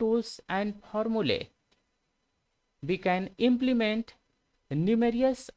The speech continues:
operations on the data, यानी बहुत से टूल्स और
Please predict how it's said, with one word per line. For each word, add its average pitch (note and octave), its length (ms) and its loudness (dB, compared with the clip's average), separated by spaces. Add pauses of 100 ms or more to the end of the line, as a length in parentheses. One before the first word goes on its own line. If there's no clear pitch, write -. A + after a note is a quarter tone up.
operations G3+ 800 -2 (140)
on D#3 180 -2
the D#3 220 -2
data, B2+ 340 -4 (600)
यानी E3+ 460 0 (580)
बहुत G3 320 -2
से B3 160 -2
टूल्स A3+ 460 -4
और F#3+ 280 0